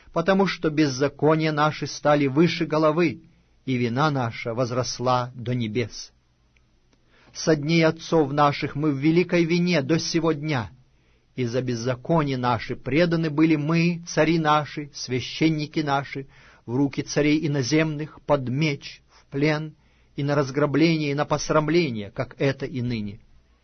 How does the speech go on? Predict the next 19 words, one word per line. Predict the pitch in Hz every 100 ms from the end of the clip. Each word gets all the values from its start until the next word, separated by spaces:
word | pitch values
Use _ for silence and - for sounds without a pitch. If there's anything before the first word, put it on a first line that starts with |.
| _ _ _ _ _ _ -
И | 127
вот | 135 143 -
по | 147
малом | 143 147 143 143
времени | 143 151 120 113
даровано | 113 131 143 156 151 147
нам | 151 143
помилование | 151 151 190 220 147 113 107 104
от | 107
Господа | 135 151 143 - 135
Бога | 131 160 143 139
нашего, | 131 110 - 113 156 _ _ _ _ _ _ _
и | -
Он | 175 196
оставил | 185 - 220 220 208
у |
нас | 202 196 -
несколько | 185 196 - 190 185
уцелевших, | 180 - 175 185 170 - 113